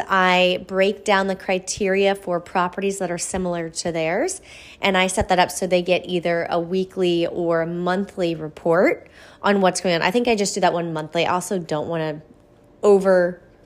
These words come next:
well, I said over-communicate before. Yeah, you wanna over-communicate. Not so much on the automation, uh, but it's more impressive at the end of the month. Like, "Here's your monthly report. Here's what happened in your area," or, "Here's what happened with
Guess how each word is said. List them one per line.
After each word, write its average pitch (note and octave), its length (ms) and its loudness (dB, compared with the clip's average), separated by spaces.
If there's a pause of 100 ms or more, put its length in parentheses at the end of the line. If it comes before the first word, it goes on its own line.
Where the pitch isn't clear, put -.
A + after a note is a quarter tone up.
well, D#3+ 440 2
I F#3+ 100 -4
said F3+ 360 0
over-communicate F3+ 640 -4
before. D#4+ 160 -6
Yeah, D#4+ 200 2
you F3+ 140 -6
wanna G3 160 -4
over-communicate. D#3 840 -6
Not A#3 280 2
so B3+ 80 -2
much G#3 160 2
on G3+ 80 0
the F3+ 100 0
automation, E3+ 600 -4 (580)
uh, G3 340 4 (220)
but G#3+ 240 4
it's G3 120 -4
more A3+ 160 4
impressive F3+ 460 0
at D#3+ 120 -6
the E3+ 120 -2
end E3 100 -2
of D#3+ 60 -4
the - 60 -12
month. D3 200 -6
Like, D#3 140 -4
"Here's G3+ 240 2
your G#3 80 0
monthly F#3 320 -2
report. G3+ 460 2
Here's G3+ 240 2
what F3+ 100 -2
happened F#3 320 -4
in F3 60 -4
your - 60 -8
area," A3+ 380 2
or, F3+ 120 -2
"Here's G3+ 240 -6
what F#3+ 100 -8
happened F3+ 460 -2
with E3+ 200 0